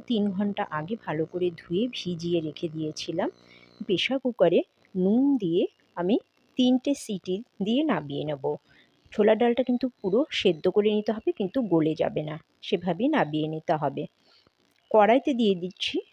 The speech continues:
সর্ষের তেল, তার মধ্যে দিয়েছি সাদা জিরে,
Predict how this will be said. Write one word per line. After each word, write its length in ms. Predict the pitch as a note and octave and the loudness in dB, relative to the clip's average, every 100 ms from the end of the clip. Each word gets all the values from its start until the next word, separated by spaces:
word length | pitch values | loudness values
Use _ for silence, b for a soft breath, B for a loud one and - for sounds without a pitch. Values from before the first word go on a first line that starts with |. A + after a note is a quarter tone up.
| - - | -6 -2
সর্ষের 440 | F3 E3 - F3+ _ | -2 -2 -4 -6 _
তেল, 220 | E3+ G#3 G#4 _ _ _ _ _ _ - | 2 2 2 _ _ _ _ _ _ 0
তার 140 | D#3+ | 0
মধ্যে 300 | D#3 D#3 - F3+ | 0 -4 -4 -4
দিয়েছি 400 | D#3+ D3 - C#4+ F4 | -2 -4 -2 -2 -2
সাদা 460 | - - D#3+ D3+ D#3+ D#3 | -4 0 2 4 2 2
জিরে, 320 | D#3+ D#3+ G3 | -4 -2 0